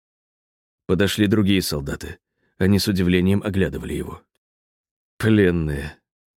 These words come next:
сказал вытянувший его из воды рядовой. «С чего это мы станем помогать им из реки выбираться?» Стивен доковылял по мосту до другого берега и плюхнулся в болотную траву.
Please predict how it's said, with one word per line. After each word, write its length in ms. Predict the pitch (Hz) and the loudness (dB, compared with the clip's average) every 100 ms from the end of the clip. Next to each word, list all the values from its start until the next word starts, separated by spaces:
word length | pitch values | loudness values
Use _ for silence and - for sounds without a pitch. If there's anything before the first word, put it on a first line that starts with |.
| _ | _
сказал 420 | - - 95 90 | -8 -2 0 0
вытянувший 600 | 82 78 90 82 - 80 | -2 -2 -2 -4 -2 -2
его 200 | 80 80 | 0 0
из 120 | 80 78 | -2 -2
воды 260 | 76 80 | -6 -4
рядовой. 500 | 76 73 76 71 - _ _ _ _ _ _ _ _ _ | -6 -6 -6 -8 -12 _ _ _ _ _ _ _ _ _
«С 100 | - | -6
чего 300 | - 175 175 | 0 2 4
это 160 | 127 | 4
мы 120 | 123 | 2
станем 360 | 123 - 117 113 | 2 2 2 4
помогать 420 | 117 120 120 120 | 2 2 2 2
им 120 | 113 | 2
из 80 | 117 | 4
реки 240 | 120 135 120 | 2 2 0
выбираться?» 640 | 95 101 92 85 - - _ _ _ _ _ _ _ _ _ _ _ | 4 4 2 0 -10 -16 _ _ _ _ _ _ _ _ _ _ _
Стивен 500 | - - 101 95 95 | -12 0 2 4 2
доковылял 520 | 95 98 87 80 80 | 2 0 0 0 -2
по 100 | 80 | -2
мосту 340 | 82 82 - 87 | -4 -4 -2 -2
до 100 | 87 | 0
другого 400 | 90 90 76 71 | 0 -2 -2 -4
берега 480 | 78 80 82 82 - _ _ _ _ _ | -4 -4 -4 -6 -8 _ _ _ _ _
и 80 | - | -4
плюхнулся 680 | - 92 85 85 82 - | 2 2 2 0 -2 -4
в 80 | 80 | -4
болотную 520 | 87 78 73 - 78 | -2 -2 -4 -6 -6
траву. 420 | 73 78 73 - | -6 -8 -10 -14